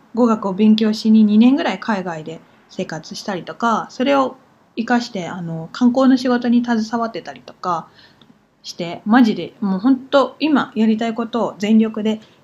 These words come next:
やります。いつも毎日、「知らないことすべて知りたいです」って、海外の人に、あの、「日本のこともっとしてもらいたいな、いろんなところに飛び回る、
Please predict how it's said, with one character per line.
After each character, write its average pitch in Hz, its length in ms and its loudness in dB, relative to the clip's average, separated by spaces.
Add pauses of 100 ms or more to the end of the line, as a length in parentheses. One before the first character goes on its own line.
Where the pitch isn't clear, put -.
や 214 100 -2
り 214 100 4
ま 214 160 0
す。 262 220 -6 (760)
い - 80 -2
つ - 100 -2
も 220 100 2
毎 269 240 4
日、 - 440 -2 (580)
「知 - 180 -8
ら 277 100 0
な 277 120 0
い 277 60 -4
こ 269 120 -6
と 269 100 -4
す 277 160 -8
べ 269 100 -4
て 240 100 -6
知 240 160 -4
り 247 140 -2
た 254 140 -4
い 226 80 -8
で 240 100 -2
す」 262 160 -10
っ 285 180 -4
て、 277 60 -16 (440)
海 226 200 -4
外 196 140 -8
の 196 80 -6
人 220 160 -8
に、 190 260 -8 (720)
あ 180 140 -12
の、 180 180 -10
「日 196 100 -2
本 247 160 2
の 254 80 2
こ 254 100 -4
と 226 100 0
も 240 120 6
っ 233 60 0
と - 100 -6
し - 80 -16
て 233 80 -4
も 220 140 4
ら 220 100 0
い 214 100 -4
た 233 120 -4
い 185 100 -8
な、 196 200 -6
い 202 100 -8
ろ 226 100 -2
ん 240 40 2
な 240 60 2
と 247 100 -6
こ 247 100 -4
ろ 233 40 0
に 220 60 -2
飛 220 100 -8
び 226 140 2
回 247 140 2
る、 247 140 -4